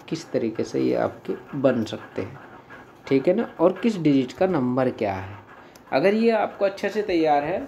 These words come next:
तो आपकी जो एक्सरसाइज होने वाली जो आपकी रिलेटेड है A to B से,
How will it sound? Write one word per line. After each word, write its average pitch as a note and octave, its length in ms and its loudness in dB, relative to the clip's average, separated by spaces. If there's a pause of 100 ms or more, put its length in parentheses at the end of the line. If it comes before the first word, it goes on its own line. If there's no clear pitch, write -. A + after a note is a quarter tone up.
तो F3+ 80 -4
आपकी D#3 400 -2
जो F#3+ 160 2
एक्सरसाइज D#3 460 2
होने C3 180 4
वाली B2 300 4
जो D#3+ 220 2 (120)
आपकी C3 400 -2 (480)
रिलेटेड C3+ 440 2
है D#3+ 260 -2
A D3 180 0
to D3+ 120 -2
B D3 120 2
से, A#3 180 -6